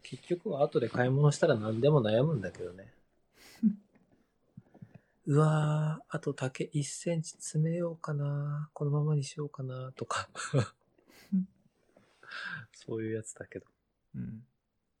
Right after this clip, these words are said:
Speaker 1: うん。そうね。でもこの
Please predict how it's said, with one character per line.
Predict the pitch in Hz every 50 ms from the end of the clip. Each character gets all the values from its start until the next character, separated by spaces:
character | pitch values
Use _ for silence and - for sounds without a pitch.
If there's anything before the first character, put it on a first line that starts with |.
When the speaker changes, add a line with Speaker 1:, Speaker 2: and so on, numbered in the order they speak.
| _ _ -
Speaker 1:
う | 110
ん。 | 98 95 95 98 _ _ _ _ _ _ _ _ _ _ _ _ _ _ _ _ _ _ _ _ _ _ _ _ _ _ _ _ _ _ _ _ _ _ _ _ - - _ _ _ _ _ _ _ - - - - - - - - - -
そ | - - - - _ _ _ -
う | -
ね。 | 107 101 117 - - - - - - _ _ _ _ _
で | 190
も | 175 156
こ | - - 185 190
の | 190 190 185 185 185